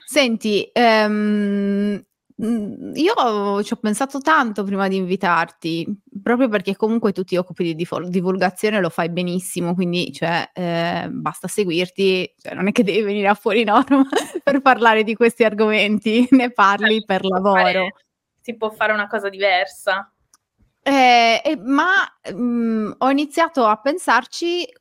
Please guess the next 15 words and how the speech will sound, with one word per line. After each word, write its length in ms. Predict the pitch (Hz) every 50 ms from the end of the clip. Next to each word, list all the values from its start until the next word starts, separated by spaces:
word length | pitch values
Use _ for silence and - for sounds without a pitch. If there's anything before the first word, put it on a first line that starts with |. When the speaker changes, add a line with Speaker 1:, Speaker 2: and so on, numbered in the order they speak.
| _
Speaker 1:
quando, 640 | - - 247 214 220 220 220 220 214 214 214 220 226
forse 380 | 220 - 403 - - - 415 415
più 140 | - 285 294
di 100 | 247 254
un 80 | 254
anno 220 | 233 233 254 330 320
fa, 580 | - - 226 226 240 247 262 269 269 233 -
eh, 240 | - - 220 214 208
nelle 220 | 208 214 208 214 214
tue 140 | - 262
storie 320 | 262 269 - 226 220 247 247
tu 140 | 247 208 -
parlavi, 800 | - 226 233 220 208 185 185 190 196 190 208 208 208 214 208 202 - - - - - - - - - - - - - _ _ _ _
eh, 560 | - 220 208 196 196 196 190 190 185 185 202 - - - - _ -
mm, 480 | - 101 - - - - - - - -